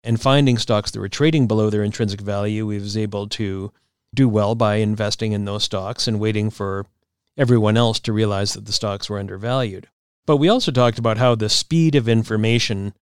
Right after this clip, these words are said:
flows and the sheer numbers of people using fundamental analysis has made it harder, if not impossible, to actually gain an advantage. I mean, the whole idea of fundamental analysis was to gain an advantage against the other guy.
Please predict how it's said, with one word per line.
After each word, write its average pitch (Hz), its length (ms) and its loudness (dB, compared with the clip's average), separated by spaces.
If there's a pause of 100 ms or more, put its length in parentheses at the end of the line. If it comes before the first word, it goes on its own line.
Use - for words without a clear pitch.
(200)
flows 117 800 2
and 110 240 -2
the 107 80 -2
sheer 135 260 0
numbers 117 460 2
of 107 80 -6
people 107 320 -4
using 127 380 2
fundamental 101 520 -2
analysis 101 580 -8 (400)
has 131 160 4
made 135 180 6
it 107 100 2
harder, 117 420 2
if 107 140 -4
not 110 200 -2
impossible, 110 600 -4
to 113 80 -2
actually 117 300 -2
gain 117 240 4
an 110 140 4
advantage. 110 580 -4
I 110 40 -4
mean, 110 160 0
the 107 80 -2
whole 135 440 -2 (440)
idea 113 460 2
of 107 80 -2
fundamental 110 500 0
analysis 117 600 -4
was 117 120 -4
to 117 120 -6
gain 120 200 2
an 113 140 4
advantage 110 540 -2
against 110 280 0
the 113 140 2
other 107 160 0
guy. 113 420 -2